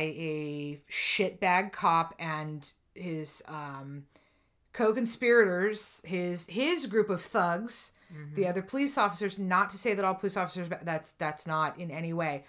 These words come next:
Speaker 2: No.
Speaker 1: These for
Speaker 2: We love good cops.
Speaker 1: These four are just unfortunate examples of, you know,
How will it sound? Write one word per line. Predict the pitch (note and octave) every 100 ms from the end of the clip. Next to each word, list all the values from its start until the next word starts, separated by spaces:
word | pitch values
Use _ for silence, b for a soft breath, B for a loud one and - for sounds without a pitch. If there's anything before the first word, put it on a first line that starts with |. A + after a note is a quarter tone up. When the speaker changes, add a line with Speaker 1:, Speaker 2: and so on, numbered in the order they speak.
| B
Speaker 2:
No. | E3 E3 C#3+ -
Speaker 1:
These | D#3+ G3 G#3 G3+ G3+ F#3+ - - _ _ _ _ _ _ _
for | - A3 F#3+ E3+ D#3+ D#3
Speaker 2:
We | F3 F#3
love | F#3 G#3 F#3
good | F#3+ G3 G3+ -
cops. | F#3 E3+ C#3+ - - - _ _ -
Speaker 1:
These | A3+ A3+ -
four | B3 A#3 A3 G3+ F#3 -
are | F3+
just | E3+ F3 - - - -
unfortunate | F#3 F3 F#3+ F3 E3+ E3+ D#3+
examples | E3+ D#3+ A3 A3 F3+ E3+
of, | F3 F3 D#3 D3+ _ _ _ _ _ _ _ _ _ _ _ _ _ _ _ _ _ _ - -
you | D#3 D#3+
know, | B2+ -